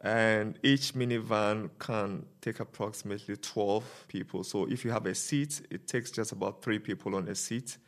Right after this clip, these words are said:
cumulatively to about twelve. And the interesting part of the trotro is, you know, you have these guys we call meet or bus conductors.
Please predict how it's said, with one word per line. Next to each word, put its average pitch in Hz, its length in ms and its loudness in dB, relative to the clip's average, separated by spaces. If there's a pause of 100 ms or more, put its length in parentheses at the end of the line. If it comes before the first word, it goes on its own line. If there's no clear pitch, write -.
cumulatively 107 640 -2
to - 180 -2
about - 320 -2
twelve. 107 400 2 (520)
And 123 300 0
the 120 240 8
interesting 247 560 2
part 120 440 2
of 110 340 -2
the 110 140 2
trotro 113 720 0
is, - 400 0 (360)
you 113 120 -4
know, 104 160 0
you 107 160 0
have 120 560 0
these 107 500 -2
guys 101 460 2
we 107 80 -2
call 107 240 0
meet 104 480 -2
or 104 160 0
bus 107 320 -2
conductors. 107 800 -2